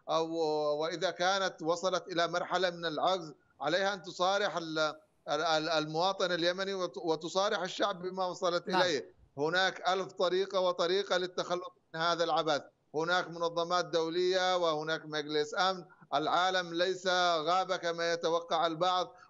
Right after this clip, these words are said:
Speaker 1: وليس مرتعا لشركة استعمارية أو د-، أو دولة من الدول.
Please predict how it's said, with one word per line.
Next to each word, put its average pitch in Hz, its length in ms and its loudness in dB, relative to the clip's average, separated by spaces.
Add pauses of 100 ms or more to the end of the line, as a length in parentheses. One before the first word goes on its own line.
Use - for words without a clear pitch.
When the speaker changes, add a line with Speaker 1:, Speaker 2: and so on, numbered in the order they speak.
Speaker 1:
وليس 185 360 0
مرتعا 185 460 0
لشركة 175 840 -2
استعمارية 175 920 0
أو 160 280 0
د-، 135 120 -10
أو 160 380 0
دولة 185 340 0
من 175 120 -4
الدول. 156 420 0